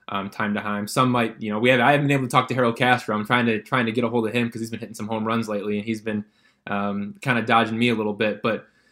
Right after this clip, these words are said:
um, but yeah, no, I mean, that's just kind of the general vibe. Like, you know, guys are obviously in and out of there and, and stuff like that. But,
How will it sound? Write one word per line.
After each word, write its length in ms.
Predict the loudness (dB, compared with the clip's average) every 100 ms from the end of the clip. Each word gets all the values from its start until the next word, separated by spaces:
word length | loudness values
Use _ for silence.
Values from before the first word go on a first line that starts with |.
| _ _
um, 260 | -4 -2 0
but 100 | 4
yeah, 160 | 6
no, 120 | 6 4
I 40 |
mean, 120 | 2
that's 160 | 2 0
just 120 | 0
kind 100 | 0
of 60 | 2
the 60 |
general 280 | 2 2 2
vibe. 300 | 4 4 4
Like, 260 | 0 -2 -2
you 120 | -2
know, 100 | 2
guys 260 | 4 6
are 60 | 6
obviously 380 | 4 4 2 -2
in 80 | -2
and 80 |
out 160 | -4 -2
of 40 |
there 200 | -2 -2
and, 140 | -4 -8
and 100 | -8
stuff 220 | -6 -4
like 180 | -4 -4
that. 280 | -2 -2 -2
But, 240 | -6 -6